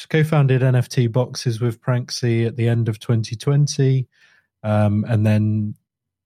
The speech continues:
somewhere around the middle of twenty twenty-one, founded Penelope's Country Club and been doing that. It was actually our eighteenth month, you know, year and a half anniversary three days ago. So it's been quite a while,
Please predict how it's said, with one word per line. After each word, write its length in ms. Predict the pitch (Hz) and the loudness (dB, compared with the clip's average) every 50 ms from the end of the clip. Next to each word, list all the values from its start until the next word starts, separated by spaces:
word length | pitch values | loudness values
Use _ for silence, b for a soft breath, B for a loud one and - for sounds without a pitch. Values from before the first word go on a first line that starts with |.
| _ _ _ _ _ _ _ _ _ - | _ _ _ _ _ _ _ _ _ -16
somewhere 460 | - - 147 135 135 135 127 120 120 | -6 -2 0 2 2 4 4 4 4
around 240 | 113 120 120 117 117 | 4 4 2 2 2
the 80 | 113 | 2
middle 240 | 117 120 120 107 113 | 2 2 2 2 2
of 80 | 110 107 | 0 0
twenty 320 | - - 120 110 107 - | 0 -2 -2 -2 -2 -4
twenty-one, 800 | - - 117 110 98 - 113 107 107 110 110 110 107 107 107 107 | -2 0 0 0 0 0 -2 0 2 2 2 2 2 0 -2 -4
founded 520 | 104 - - 120 107 104 104 101 104 - | -6 -4 -2 0 2 2 2 0 -2 -4
Penelope's 520 | - - 113 104 104 101 - - 101 - - | -2 -2 0 0 0 0 0 -2 -4 -4 -2
Country 360 | - 110 107 107 - - - | -2 -2 -2 -2 -6 -10 -8
Club 320 | - 110 107 107 107 - | -4 -2 -2 -2 -2 -2
and 240 | 113 107 107 104 101 | -2 -2 -2 -2 0
been 200 | - 104 104 107 | 0 0 0 2
doing 260 | - 117 113 110 107 | 2 2 2 2 2
that. 180 | 110 113 113 - | 2 0 0 0
It 60 | 123 | 0
was 120 | 113 110 | 0 0
actually 360 | 143 139 139 - - 143 120 120 | 0 -2 -2 -2 -2 0 2 4
our 320 | 117 117 113 113 117 110 B B B B B B B B B B B _ _ _ _ _ _ | 2 4 4 2 0 0 B B B B B B B B B B B _ _ _ _ _ _
eighteenth 600 | 147 135 135 - - 147 131 131 139 - - B B B B B _ _ _ _ _ _ _ _ _ | 0 0 0 0 0 0 0 0 0 -4 -12 B B B B B _ _ _ _ _ _ _ _ _
month, 420 | 127 117 120 120 117 - - B B B B B B B B - | -2 0 2 2 0 0 -4 B B B B B B B B -4
you 100 | 120 107 | 0 2
know, 80 | 107 | 2
year 240 | 107 107 117 127 127 | 4 4 4 2 4
and 100 | 123 117 | 2 2
a 40 | 104 | 2
half 360 | - 123 120 117 113 - - | 2 2 2 2 0 0 0
anniversary 1160 | 131 117 110 107 110 123 120 117 - - - 117 113 113 110 110 110 113 113 110 113 110 110 | 0 0 2 2 2 2 2 2 0 0 0 2 2 4 4 4 4 2 2 2 2 0 -2
three 300 | 107 - - 143 135 131 | -4 -2 0 2 2 2
days 320 | 117 123 120 113 104 90 98 | 2 2 0 0 0 -2 -4
ago. 280 | 82 87 87 90 92 92 - _ _ | -6 -6 -6 -6 -6 -8 -12 _ _
So 500 | - - - 104 101 101 101 101 101 101 95 - _ _ | -20 -8 -4 -4 -2 -2 -2 -2 -2 -4 -6 -10 _ _
it's 100 | _ _ | _ _
been 180 | _ 113 107 107 | _ -6 -6 -2
quite 200 | - 139 135 117 | -2 0 0 0
a 40 | 107 | 0
while, 420 | 107 110 107 110 123 131 120 | 0 0 0 2 0 0 -2